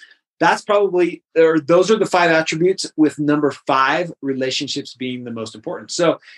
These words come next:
if you look at your life and if you want to build the wealth and lifestyle you deserve, analyze these five attributes. Look at them, say, "Hey, where am I strong? Where am I weak? Where can I improve?" And then simply make a game plan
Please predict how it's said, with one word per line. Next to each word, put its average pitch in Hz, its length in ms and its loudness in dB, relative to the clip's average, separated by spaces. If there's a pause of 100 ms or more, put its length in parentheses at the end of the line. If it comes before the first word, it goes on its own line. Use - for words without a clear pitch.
(260)
if 220 220 0
you 233 140 0
look 208 180 2
at 185 60 -6
your 156 140 4
life 120 280 0 (220)
and 147 160 2
if 156 160 2
you 185 100 -4
want 170 200 -4
to 156 60 0
build 156 340 2
the 147 80 4
wealth 139 340 2
and 135 100 -4
lifestyle 127 460 -4
you 117 100 -8
deserve, 120 420 -4 (580)
analyze 233 420 0
these 220 160 -12
five 196 200 0
attributes. 147 680 -6 (340)
Look 143 320 -4
at 147 100 4
them, 127 140 0
say, 123 260 -6
"Hey, 127 180 0 (180)
where 139 340 -2
am 160 80 -4
I 160 80 -2
strong? 139 600 -4
Where 127 160 -6
am 151 120 -2
I 151 80 2
weak? 135 440 -4 (340)
Where 135 180 2
can 156 140 0
I 151 300 2
improve?" 175 420 2
And 160 180 2
then 147 140 2
simply 196 580 0
make 151 280 2
a 151 60 4
game 120 320 -6
plan 147 400 -6